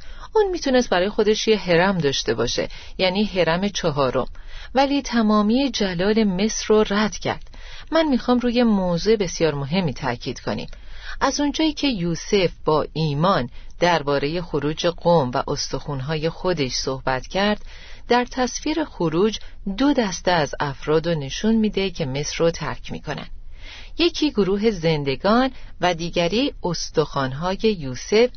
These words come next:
که نشون دهندهٔ مردگانه. وقتی مسیح بیاد چه اتفاقی برای مردگان میفته و ما زندگان چطور زمین رو ترک می‌کنیم، برادر؟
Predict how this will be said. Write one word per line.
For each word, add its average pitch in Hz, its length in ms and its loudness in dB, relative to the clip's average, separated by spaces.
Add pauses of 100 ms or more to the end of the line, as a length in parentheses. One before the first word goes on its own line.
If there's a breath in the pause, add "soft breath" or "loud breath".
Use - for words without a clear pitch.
(260 soft breath)
که 202 140 2
نشون 190 460 -2
دهندهٔ 185 640 2
مردگانه. 139 720 2 (720 soft breath)
وقتی 320 280 0
مسیح 185 520 0
بیاد 190 320 4 (300 loud breath)
چه - 160 2
اتفاقی 170 500 0
برای 135 380 -2
مردگان 127 520 -2
میفته 123 440 -4 (380 soft breath)
و 160 100 4
ما 175 160 0
زندگان 170 600 0
چطور 208 400 2
زمین 131 340 -4
رو 131 60 -2
ترک 131 400 -4
می‌کنیم، 123 360 -4
برادر؟ 143 420 -2